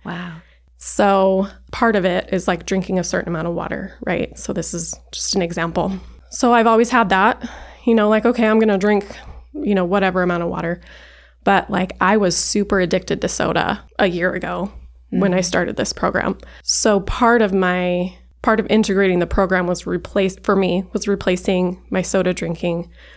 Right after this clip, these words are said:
Speaker 2: with my water intake. And again, for the first time in my life, I'd said over and over and over again, "I'm gonna stop drinking soda. I'm gonna stop drinking soda. You know,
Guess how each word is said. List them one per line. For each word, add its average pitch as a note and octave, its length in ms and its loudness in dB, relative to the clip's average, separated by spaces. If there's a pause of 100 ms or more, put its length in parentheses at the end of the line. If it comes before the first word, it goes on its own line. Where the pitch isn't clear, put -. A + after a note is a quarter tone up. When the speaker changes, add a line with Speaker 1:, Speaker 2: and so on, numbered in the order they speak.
(160)
Speaker 2:
with F#3 200 -4
my F3 80 0
water E3 320 -2
intake. - 720 -8 (140)
And E3+ 720 -4 (140)
again, A3 320 2
for - 120 -4
the F3 80 -2
first - 300 -4
time F#3 160 0
in F#3 220 0
my F#3 100 2
life, A3+ 520 2
I'd F#3+ 180 0
said G3 320 0
over F#3+ 240 2
and F#3 100 4
over F#3 160 0
and F#3 80 2
over A3 200 2
again, F#3 220 0
"I'm E3 60 -6
gonna F3 180 -6
stop - 220 -4
drinking G#3 260 -2
soda. B3+ 240 2
I'm G#3 140 2
gonna F3 240 -2
stop - 320 -4
drinking G#3+ 300 0
soda. F#3+ 400 0
You E3+ 100 -2
know, E3 320 -4